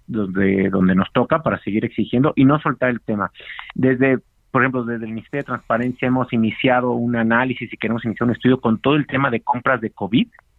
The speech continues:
y, y tratando de hacer comparativos, similitudes con países que tienen abiertos todos los datos y que población similar a la nuestra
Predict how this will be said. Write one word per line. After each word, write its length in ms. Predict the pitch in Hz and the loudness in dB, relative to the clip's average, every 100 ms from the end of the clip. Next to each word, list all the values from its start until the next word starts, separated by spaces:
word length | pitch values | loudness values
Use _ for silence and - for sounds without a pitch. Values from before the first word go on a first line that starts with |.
| _ - - - - - _ - | _ -20 -20 -20 -20 -20 _ -4
y, 640 | 120 120 113 113 113 120 - | 2 4 6 6 4 2 0
y 100 | 139 | 0
tratando 320 | 123 127 160 | 2 2 0
de 80 | 156 | 0
hacer 180 | 160 151 | -2 -4
comparativos, 960 | 147 127 123 110 107 - 180 117 110 - - _ - | -4 -2 -4 -4 -4 -4 -4 -4 -10 -10 -20 _ -6
similitudes 680 | 117 113 110 - 147 156 147 | -2 0 -2 2 4 4 2
con 180 | 123 110 | -2 0
países 380 | 113 120 117 - | 2 2 0 -4
que 100 | 110 | -4
tienen 320 | - 143 147 | 2 2 4
abiertos 420 | 117 117 113 - - | 2 0 -2 -6 -2
todos 200 | 180 190 131 | 2 2 2
los 100 | 104 | 0
datos 340 | 120 - 254 _ _ _ - - _ | -2 -2 -14 _ _ _ -20 -20 _
y 200 | - 247 - | -4 -4 -2
que 340 | 147 139 151 - _ - | -2 0 0 -6 _ -4
población 480 | 131 120 - 135 127 | 0 0 0 -2 0
similar 340 | 127 117 123 | 0 2 2
a 60 | 117 | 2
la 120 | 107 | -2
nuestra 480 | 117 131 - 214 | -4 -4 -2 -4